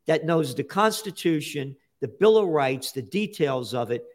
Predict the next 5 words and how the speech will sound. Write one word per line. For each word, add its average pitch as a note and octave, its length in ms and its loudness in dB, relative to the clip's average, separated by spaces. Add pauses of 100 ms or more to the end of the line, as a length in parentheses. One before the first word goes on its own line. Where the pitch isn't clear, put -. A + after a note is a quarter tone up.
(140)
better F3+ 440 2
than D#3 260 0
Judge C#3 320 -2
Andrew C#3 340 -4
Napolitano. A2+ 800 -6